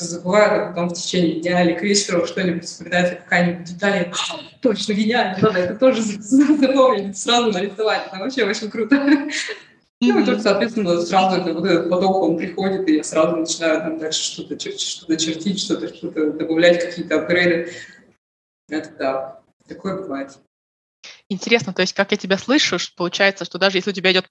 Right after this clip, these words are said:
Speaker 2: поток, обычно, знаешь, все творческие люди: «Всё, поток пошёл, я, неважно, что я делала, я остановилась, я это пишу, рисую». Ты нет, у тебя по расписанию сейчас медитация, поэтому, пожалуйста, поток, остановись.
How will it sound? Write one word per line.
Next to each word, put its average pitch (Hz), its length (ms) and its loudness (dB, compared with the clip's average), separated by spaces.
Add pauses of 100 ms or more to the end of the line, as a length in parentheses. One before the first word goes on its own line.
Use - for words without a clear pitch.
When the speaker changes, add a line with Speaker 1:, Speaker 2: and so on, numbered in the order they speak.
Speaker 2:
поток, 196 400 2
обычно, 180 360 -2
знаешь, 185 200 -2
все - 140 -4
творческие 190 540 -4
люди: 180 200 0 (300)
«Всё, 240 160 2
поток 214 260 0
пошёл, 233 380 2
я, 180 200 0
неважно, 196 300 -2
что 185 180 -4
я 190 80 2
делала, 208 280 2
я 185 140 0
остановилась, 190 640 -2
я 170 100 2
это 180 160 -6
пишу, 185 240 -6
рисую». 214 460 0 (680)
Ты 226 240 2
нет, 208 240 0
у 175 80 -8
тебя 233 180 2
по 226 80 2
расписанию 226 500 0
сейчас 190 460 -2
медитация, 196 760 0
поэтому, 202 320 0
пожалуйста, 220 400 2
поток, 214 300 -2
остановись. 220 760 -2